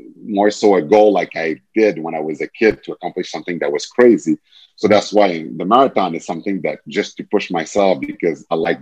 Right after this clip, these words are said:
the pain. But other than that, it, it's not like a life goal like my book and the N H L was.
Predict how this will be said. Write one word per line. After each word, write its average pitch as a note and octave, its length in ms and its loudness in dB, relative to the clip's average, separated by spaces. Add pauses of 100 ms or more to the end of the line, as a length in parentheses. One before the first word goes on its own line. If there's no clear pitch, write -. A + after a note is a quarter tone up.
(100)
the - 60 -16
pain. F#2+ 420 -4 (460)
But G2+ 160 4
other G2 200 2
than F2 260 -4
that, F#2+ 260 0 (180)
it, F2 140 -12 (140)
it's F#2 200 -10
not G#2+ 220 -2
like F2 180 -2
a D#2+ 60 -6
life E2 280 0
goal F2 160 2
like D#2 200 -6
my D#2 140 -8
book D#2+ 260 -4
and D2 120 -10
the D2+ 100 -6
N C#2+ 100 -8
H D2 160 -10
L C2 160 -4
was. D2+ 420 -4